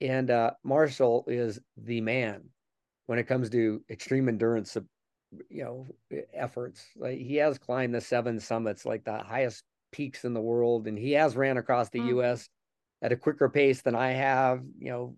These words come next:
Speaker 1: ran across, uh, the Badwater Desert, self-supported, and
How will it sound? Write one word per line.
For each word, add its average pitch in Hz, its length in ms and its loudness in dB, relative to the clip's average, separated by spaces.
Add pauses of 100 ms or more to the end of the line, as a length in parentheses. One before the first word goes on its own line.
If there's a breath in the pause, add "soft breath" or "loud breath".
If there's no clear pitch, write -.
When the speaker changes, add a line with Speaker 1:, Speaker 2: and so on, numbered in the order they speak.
(120)
Speaker 1:
ran 127 240 -2
across, 127 380 -2 (1080)
uh, 123 280 -4 (640)
the 131 60 -2
Badwater 139 640 4
Desert, 135 400 4
self-supported, 127 1080 2
and 110 240 -4